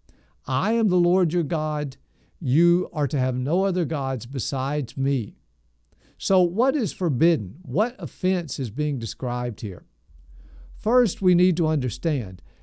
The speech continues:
this command is not about rejecting God, refusing to worship God. What we are being warned against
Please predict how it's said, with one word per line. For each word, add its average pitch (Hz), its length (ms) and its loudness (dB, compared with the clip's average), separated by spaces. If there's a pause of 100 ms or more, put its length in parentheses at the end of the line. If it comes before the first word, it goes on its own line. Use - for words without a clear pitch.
this 185 360 4
command 175 560 2
is 123 180 -2
not 202 300 -2
about 165 420 -4
rejecting 127 840 0
God, 120 460 0
refusing 135 680 0
to 123 120 -6
worship 131 600 -2
God. 104 460 -10 (680)
What 196 320 2
we 196 220 4
are 175 100 2
being 143 340 0
warned 233 380 0
against 117 640 -6